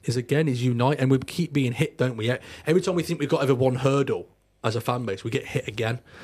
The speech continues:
and again and again, and, and it's, it's difficult. It's wave after wave. You get over one wave, you think you've got, you know, plain sailing, then you get hit with another.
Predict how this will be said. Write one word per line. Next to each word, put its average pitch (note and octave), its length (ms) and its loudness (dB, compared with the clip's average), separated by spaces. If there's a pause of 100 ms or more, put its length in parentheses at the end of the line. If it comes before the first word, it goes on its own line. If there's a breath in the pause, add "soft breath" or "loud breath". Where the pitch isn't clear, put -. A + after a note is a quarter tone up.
(380 loud breath)
and A#2 120 2
again A2 420 0
and A2 100 0
again, G#2+ 340 0
and, B2 200 0
and A#2+ 280 0
it's, B2 260 -4
it's - 220 -10 (140)
difficult. C3+ 500 2
It's - 100 -12
wave A#2+ 440 2
after A2+ 240 -4
wave. A2 200 0
You A2+ 60 -2
get C3 120 2
over A#2 140 4
one A#2+ 180 4
wave, A2 160 0
you G#2 80 -8
think A#2 140 -6
you've G#2+ 100 -8
got, A2 200 -4
you A2+ 80 -2
know, G2+ 160 0
plain A2+ 260 2
sailing, A#2 400 -2 (240 loud breath)
then A2+ 100 -2
you G#2+ 60 0
get G#2+ 120 -4
hit C3 120 -4
with A2 100 0
another. A2 320 2